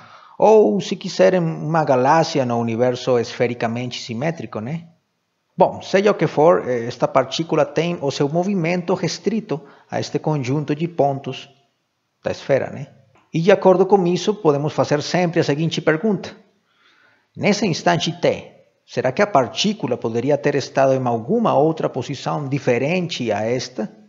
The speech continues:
Dado que a partícula só tem uma restrição de permanecer sobre a superfície da esfera, podemos imaginar que ela poderia ter estado, eh, aqui, por exemplo,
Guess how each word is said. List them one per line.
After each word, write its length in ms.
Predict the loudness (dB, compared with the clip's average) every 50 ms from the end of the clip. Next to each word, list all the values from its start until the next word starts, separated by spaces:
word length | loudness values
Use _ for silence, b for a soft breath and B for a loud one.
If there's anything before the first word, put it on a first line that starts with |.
| _ _ _ _ _ _ _ _ _ _ _ _ _ _ _ 0
Dado 240 | 2 2 4 4 2
que 80 | 0
a 40 | 0
partícula 640 | 2 0 0 0 0 0 -2 0 0 -2 -4 -4 -4
só 120 | -4 -4 -2
tem 220 | 0 0 0 0
uma 80 | 0 0
restrição 760 | 0 -2 -2 -2 -4 -6 -6 -6 -4 -4 -2 -2 -2 -4 -4
de 100 | -4 -4
permanecer 540 | -2 -2 -2 -2 -4 -4 -2 0 0 0 2
sobre 220 | 2 0 0 0
a 40 | 0
superfície 680 | -2 -4 -2 -2 -2 -2 -2 -4 -4 -4 -4 -2 -2
da 80 | -2 -2
esfera, 380 | -2 0 0 0 0 0 -4 B B B B B B B B B B
podemos 260 | 4 6 6 6 6 4
imaginar 580 | 2 2 2 2 2 2 4 6 4 4 2
que 120 | 2 2 2
ela 120 | 2 2
poderia 380 | 0 0 0 2 2 2 2 2
ter 160 | 0 0 0
estado, 640 | -2 -2 2 6 6 6 6 6 4 4 2 0 -4
eh, 240 | -10 -12 -12 -12 -10 -10
aqui, 400 | -12 -12 -8 -6 -4 -4 -2 -4
por 160 | -4 -6 -6
exemplo, 500 | -6 -4 -4 -6 -6 -6 -8 -10 -12